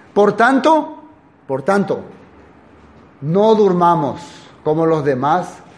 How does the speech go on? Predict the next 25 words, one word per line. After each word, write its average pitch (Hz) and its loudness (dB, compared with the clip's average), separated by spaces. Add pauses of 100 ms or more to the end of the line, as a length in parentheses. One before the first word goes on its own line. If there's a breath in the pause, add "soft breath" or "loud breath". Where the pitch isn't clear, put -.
(140)
sino 185 0
que 226 0 (320)
velemos 190 0 (680)
y 196 -2
seamos 185 0 (800)
sobrios". 131 -4 (760)
¿Eh? 175 -6 (320)
No 143 -4
ebrios. 139 -6 (640 loud breath)
"Porque 170 0
los 180 2
que 175 0
duermen 220 2
de 226 4
noche 196 2
duermen, 170 0
y 165 0
los 165 0
que 165 -2
se 170 -2
embriagan 190 0
de 143 -2
noche 147 -4
se 151 -6
embriagan. 123 -6